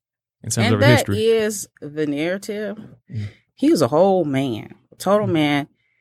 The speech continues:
Speaker 2: He had more than one speech.
Speaker 1: Yeah.
Speaker 2: He had letters from the Birmingham jail. He had other speeches. But that,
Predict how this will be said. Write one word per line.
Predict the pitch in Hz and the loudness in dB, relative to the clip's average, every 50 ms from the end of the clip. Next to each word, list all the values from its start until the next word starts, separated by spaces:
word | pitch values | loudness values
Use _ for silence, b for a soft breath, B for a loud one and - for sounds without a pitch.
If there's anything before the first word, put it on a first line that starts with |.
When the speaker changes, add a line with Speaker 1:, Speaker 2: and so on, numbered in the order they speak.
| _ _ _ _ _ _ | _ _ _ _ _ _
Speaker 2:
He | _ 208 226 | _ 2 4
had | 226 190 165 | 4 4 4
more | 165 147 151 151 | 4 2 4 2
than | 147 147 | 2 2
one | 151 139 151 | 0 0 0
speech. | 160 - - - 143 131 123 - - - - _ _ _ _ _ _ | -2 -4 -8 -8 -8 -8 -8 -10 -12 -14 -14 _ _ _ _ _ _
Speaker 1:
Yeah. | _ 120 110 101 101 - _ | _ 2 2 2 0 -2 _
Speaker 2:
He | 190 | 0
had | 185 151 120 123 | 0 0 0 0
letters | 143 156 147 143 139 131 | 2 2 2 2 0 -2
from | - 131 | -2 -4
the | 123 117 | -6 -4
Birmingham | 127 123 131 131 131 131 110 95 95 | -4 -4 -4 -4 -4 -4 -4 -4 -4
jail. | 104 135 131 143 | -2 -2 0 0
He | 139 131 | 0 -2
had | 117 - - | -4 -2 -2
other | 110 131 131 127 | -2 -2 -2 -4
speeches. | - - 135 131 - - 123 120 101 - - - _ _ _ _ _ _ _ _ _ _ _ - | -6 -8 -10 -12 -10 -10 -10 -10 -10 -12 -14 -20 _ _ _ _ _ _ _ _ _ _ _ -2
But | 143 151 139 - - _ 147 | 0 0 0 0 -4 _ -2
that, | 147 135 151 151 107 - | 0 2 2 2 2 0